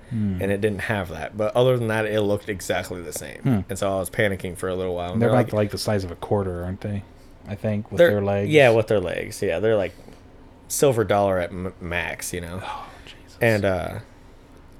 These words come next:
Speaker 2: yeah, but <laughs> it's, it's funny because they're,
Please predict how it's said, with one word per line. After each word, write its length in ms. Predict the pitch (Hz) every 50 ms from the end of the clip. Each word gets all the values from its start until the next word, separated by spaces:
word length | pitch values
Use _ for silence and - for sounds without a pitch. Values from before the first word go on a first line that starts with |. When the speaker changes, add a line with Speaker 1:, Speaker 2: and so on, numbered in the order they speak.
| - - -
Speaker 2:
yeah, 360 | 123 110 101 95 92 92 95 - - - - - -
but 380 | 127 120 120 110 104 101 98 - - - - - - - - - -
<laughs> 340 | - 120 - - - 160 131 - - 226 127 - - - - - - - - - - - - - - - - - - - - - - -
it's, 260 | - 131 127 123 - -
it's 160 | 131 - -
funny 280 | - 151 143 135 120
because 220 | 113 107 120 107 98
they're, 220 | 113 104 95 95